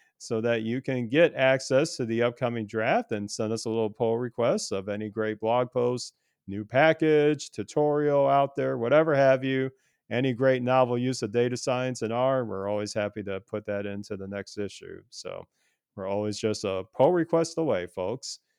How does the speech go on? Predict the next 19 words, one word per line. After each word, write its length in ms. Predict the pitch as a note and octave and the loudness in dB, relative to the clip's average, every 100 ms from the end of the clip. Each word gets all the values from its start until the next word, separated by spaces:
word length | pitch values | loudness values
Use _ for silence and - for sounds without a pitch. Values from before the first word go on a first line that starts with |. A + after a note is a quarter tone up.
| _ _ _ _ | _ _ _ _
And 220 | - F#2+ G#2 | -12 -8 0
also, 460 | G#2+ A#2+ - A#2+ | 2 2 2 0
if 100 | A#2 | 0
you 100 | A#2+ | -2
wanna 260 | A#2+ A#2+ A#2 | 0 0 0
get 200 | B2+ B2 | 0 0
in 100 | A2+ | 0
touch 380 | - C3 C#3+ - | 0 0 -2 -6
with 480 | C3 C#3+ D3+ C#3+ - | -4 -2 -2 -4 -6
us 240 | C#3+ D3 | -4 0
at 120 | C#3 C#3 | 0 2
R 220 | C#3+ C#3+ | 2 2
Weekly, 540 | C#3 E3 E3+ G3+ B3+ - _ _ _ _ _ | 0 0 0 0 -2 -6 _ _ _ _ _
um, 280 | F#2+ G#2 G#2 | -8 -6 -4
we 100 | G#2 | -2
also 320 | G2+ A2 A2 | 0 0 0
have 200 | A2+ A2+ | 0 0
a 80 | A2 | -2
new, 420 | A2+ A#2+ C3 C#3+ | -2 -2 -4 -6